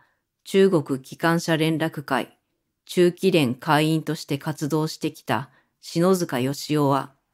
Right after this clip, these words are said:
当時十四歳の少年隊員として貿易給水部に配属され、ペスト患者の生体解剖に関わったと主張している。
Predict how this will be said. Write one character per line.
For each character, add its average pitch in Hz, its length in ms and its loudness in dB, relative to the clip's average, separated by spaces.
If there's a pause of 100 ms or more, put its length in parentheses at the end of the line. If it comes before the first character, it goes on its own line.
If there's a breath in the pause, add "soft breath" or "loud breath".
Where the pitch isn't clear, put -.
(500)
当 196 200 4
時 151 160 2
十 165 240 2
四 185 220 2
歳 160 240 -2
の 120 120 -2
少 160 280 0
年 165 200 0
隊 165 320 0
員 147 140 2
と 135 140 -6
し - 140 -10
て - 320 -8 (480)
貿 165 240 4
易 170 240 -2
給 170 180 4
水 180 300 2
部 147 140 0
に 127 100 0
配 147 260 -2
属 135 240 -6
さ 135 160 -4
れ、 123 220 -6 (640)
ペ 151 120 0
ス - 120 -14
ト 175 140 2
患 185 260 2
者 160 120 0
の 127 100 -2
生 160 260 -2
体 170 240 0
解 175 240 2
剖 165 140 2
に 135 160 0
関 147 280 -4
わ 147 100 0
っ 143 80 -10
た 156 140 -4
と 143 120 -4
主 - 140 -14
張 151 220 -2
し - 100 -12
て - 140 -4
い 131 140 0
る。 - 280 -8